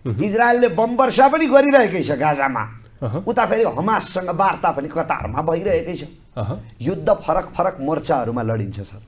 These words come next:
Speaker 1: मह्म।
Speaker 2: युद्ध सैनिक मोर्चामा पनि लडिन्छ,
Speaker 1: मह्म।
Speaker 2: कूटनैतिक मोर्चामा पनि लडिन्छ।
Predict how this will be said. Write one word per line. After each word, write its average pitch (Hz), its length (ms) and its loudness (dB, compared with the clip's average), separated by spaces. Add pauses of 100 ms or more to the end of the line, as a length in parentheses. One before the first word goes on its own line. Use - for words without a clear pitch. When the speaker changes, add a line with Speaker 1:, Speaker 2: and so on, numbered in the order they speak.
(120)
Speaker 1:
मह्म। 107 220 -4 (460)
Speaker 2:
युद्ध 147 340 0 (680)
सैनिक 269 440 2
मोर्चामा 226 440 0
पनि 143 200 -2
लडिन्छ, 107 380 -4
Speaker 1:
मह्म। 95 260 -6 (240)
Speaker 2:
कूटनैतिक 254 600 2
मोर्चामा 170 460 0
पनि 156 180 -4
लडिन्छ। 110 400 -4